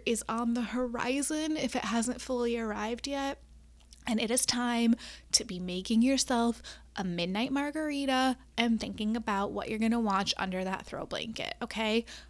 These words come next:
And yes, Midnight Margaritas is a reference to one of my favorite films of all time,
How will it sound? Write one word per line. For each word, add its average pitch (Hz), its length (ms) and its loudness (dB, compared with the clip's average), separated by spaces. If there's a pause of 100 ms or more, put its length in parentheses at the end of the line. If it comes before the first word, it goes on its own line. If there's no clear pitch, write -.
And 202 160 2
yes, 214 320 4
Midnight 202 340 2
Margaritas 220 800 0
is 202 140 -2
a 233 100 0
reference 214 500 2
to - 180 2
one 196 160 2
of 185 140 -4
my 196 360 -4
favorite 269 840 2
films 226 480 4
of 196 160 -2
all 214 160 2
time, 208 560 2